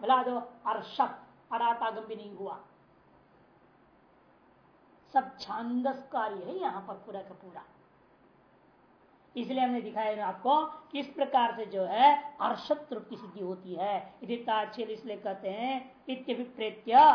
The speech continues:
अर्षत पदम व्याकरोति पूर्वमेव गतम। लंग लकार भूतकाल है ना, इसलिए पूर्वमेव गतम, ऐसे भाष्यकार ने जानबूझकर व्याख्या किया है।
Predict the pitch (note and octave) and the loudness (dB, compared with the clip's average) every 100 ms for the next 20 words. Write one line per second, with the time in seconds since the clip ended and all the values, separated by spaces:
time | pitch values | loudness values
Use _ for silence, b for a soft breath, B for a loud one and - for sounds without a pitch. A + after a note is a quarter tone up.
0 | - - - - - - G#3 G#3 - D#4+ | 6 -4 -18 -20 -12 -2 -2 0 2 2
1 | - C#4 A3 C4+ C4 - - - G3+ G3+ | 2 -2 0 0 0 -8 -18 -10 0 2
2 | C4 B3+ A3 G#3+ F3+ - - - C4 B3 | 4 2 0 -6 -8 -10 -18 -8 -6 -2
3 | A3+ G3 F#3 G#3 B3+ C4 A#3 - G#3 A#3 | -2 -4 -4 0 2 2 -2 -6 0 0
4 | - - - - - _ _ _ _ _ | 0 -10 -20 -20 -20 _ _ _ _ _
5 | _ - _ - _ _ - A3 B3 B3 | _ -20 _ -20 _ _ -6 -2 2 6
6 | C4 A3 C#4+ C#4+ C4+ E4+ B3 - - - | 6 6 8 8 8 2 0 -2 -14 -8
7 | B3 B3 C4+ D4 C#4+ C4 B3 C#4 E4+ F#4 | -8 -4 -2 0 0 2 4 4 4 0
8 | - F#3+ A3 C#4 - - - B3 B3+ A3 | -10 -8 0 0 0 -10 -6 -4 -2 -2
9 | A3 A#3+ G#3 B3 C4 A3 G#3+ F#3+ F#3+ C4 | -4 -4 -6 -6 -6 -4 -6 -6 -8 -8
10 | C4 F#3 C4 B3 G#3+ F3 F3 G3 | -8 -12 -14 -16 -12 -12 -10 -12